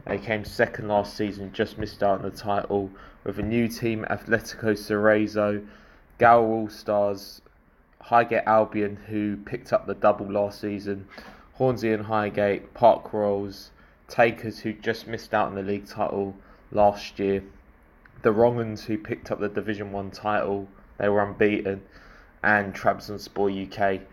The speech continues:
Uh, looking at the Premier Division,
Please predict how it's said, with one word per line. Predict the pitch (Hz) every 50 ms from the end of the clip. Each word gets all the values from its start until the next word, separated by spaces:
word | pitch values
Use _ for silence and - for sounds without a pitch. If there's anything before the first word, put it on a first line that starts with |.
| - - - - - - - _ -
Uh, | 104 104 104 104 104 104 104
looking | 104 131 139 139 - 127 113
at | 113 98 -
the | - -
Premier | - - - 123 110 110 101 98
Division, | 101 90 101 104 95 98 101 101 98 101 98